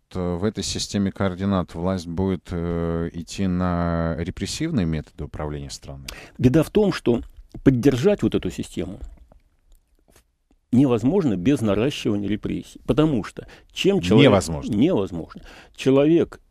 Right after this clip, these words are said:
Speaker 2: чем он делается богаче, самостоятельней,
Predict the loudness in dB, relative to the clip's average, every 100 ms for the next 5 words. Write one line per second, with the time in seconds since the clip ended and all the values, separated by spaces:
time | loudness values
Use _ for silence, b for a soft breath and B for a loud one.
0 | _ -2 2 4 2 0 0 0 -2 -4
1 | -4 -2 -2 -4 -8 -20 -20 _ _ _
2 | -6 -6 -2 0 0 -2 -8 -14 -14